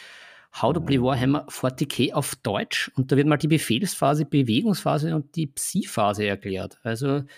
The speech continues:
Speaker 1: an alle, die
Speaker 2: Und es wird auch ein bisschen erklärt, was es überhaupt ist.
Speaker 1: Genau.
Speaker 2: Das ist auch nicht schlecht.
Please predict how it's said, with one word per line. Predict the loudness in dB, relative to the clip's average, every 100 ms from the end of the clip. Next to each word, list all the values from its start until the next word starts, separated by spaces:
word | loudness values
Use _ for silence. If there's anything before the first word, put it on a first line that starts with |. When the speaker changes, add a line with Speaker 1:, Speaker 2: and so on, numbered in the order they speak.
| -20 -20 _
Speaker 1:
an | -2 0
alle, | 2 2 0
die | 2
Speaker 2:
Und | 2
es | 2
wird | 2
auch | 0
ein | -2
bisschen | -4 -4 0
erklärt, | 0 -2 -2 0 0
was | 0 0
es | -2
überhaupt | -2 -2 0 -2 -4
ist. | -4 -4 -6 _ _ _ _
Speaker 1:
Genau. | 0 2
Speaker 2:
Das | 4
ist | 2
auch | 0
nicht | -2 -2
schlecht. | -4 -6